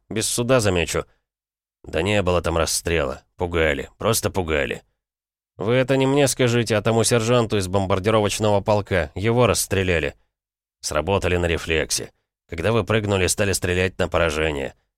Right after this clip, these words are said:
пожал плечами майор и, посмотрев на мою маму, попросил: «Оставьте нас, пожалуйста, наедине». Матушка без возражений встала и вышла из палаты. Интересно, это тюремная палата? По виду обычная. Майор же устроился на стуле и сказал:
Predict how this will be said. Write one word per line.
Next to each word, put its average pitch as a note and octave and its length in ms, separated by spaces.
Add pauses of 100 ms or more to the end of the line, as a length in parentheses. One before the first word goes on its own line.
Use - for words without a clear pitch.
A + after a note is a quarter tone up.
(120)
пожал D#2+ 260
плечами D#2+ 440
майор D#2 500
и, G2+ 60
посмотрев F2 540
на F2 100
мою E2+ 160
маму, F2+ 280
попросил: D#2+ 640 (460)
«Оставьте F2+ 460
нас, D#2 160
пожалуйста, D#2 500
наедине». D2 560 (1040)
Матушка B2 460
без G#2 200
возражений F#2+ 640
встала A2 420
и F#2 60
вышла F2 320
из D#2+ 100
палаты. C#2+ 580 (440)
Интересно, E2 460
это D#2 240
тюремная F#2+ 460
палата? D#2 480 (260)
По F2 100
виду A2 220
обычная. D#2+ 600 (460)
Майор G#2 280
же G2 120
устроился F#2+ 560
на E2 140
стуле F2+ 300
и D#2+ 40
сказал: D2+ 540